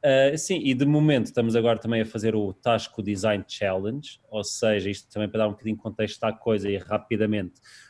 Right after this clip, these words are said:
A última coleção que a Vícara lançou é uma coleção, eh, inteiramente feita em terracota, não é? Em barro vermelho, toda ela feita à mão na, na roda de oleiro. É um bocado celebrar a cultura portuguesa,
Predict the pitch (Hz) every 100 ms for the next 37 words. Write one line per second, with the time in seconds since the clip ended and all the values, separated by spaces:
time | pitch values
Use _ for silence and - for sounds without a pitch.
0 | _ 135 139 143 139 135 135 - 135 110
1 | 113 110 107 117 113 110 107 104 107 104
2 | - 123 135 123 104 104 98 - 107 104
3 | 120 113 113 117 110 107 104 - 113 110
4 | 110 110 - 120 117 117 113 110 104 95
5 | 107 101 95 104 90 - 90 95 98 104
6 | 92 98 104 120 117 _ _ _ - 104
7 | 110 113 110 107 101 - 110 101 101 117
8 | 120 107 101 101 110 104 101 95 92 87
9 | - _ - 107 95 110 104 - - 104
10 | 98 113 107 98 - 101 113 98 - -
11 | - 110 110 104 107